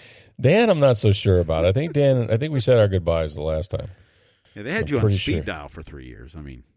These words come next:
Speaker 1: Oh, yeah. I was, I, look, I was talking to him in airports. Me and Fritzy were, like, on a texting basis. But, hey,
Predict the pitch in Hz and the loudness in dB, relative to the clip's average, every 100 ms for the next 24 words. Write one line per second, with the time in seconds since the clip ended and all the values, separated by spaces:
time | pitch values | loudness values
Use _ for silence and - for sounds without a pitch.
0 | - - 95 113 107 120 107 104 - 90 | -14 -6 -2 -2 0 0 -2 -4 -6 0
1 | 110 123 101 110 107 127 113 120 113 131 | 2 2 -2 0 4 4 4 4 4 4
2 | - 120 120 113 120 117 107 117 120 98 | 4 4 2 0 0 2 2 0 2 0
3 | 85 98 110 104 117 - 104 92 92 92 | 0 -2 -2 0 -2 -2 -4 0 0 0
4 | 92 92 92 87 82 - 104 104 101 90 | 0 0 -2 -2 -4 -6 -4 -4 -4 -2
5 | 95 107 101 98 - 80 90 92 | 0 -2 -4 -10 -2 0 2 2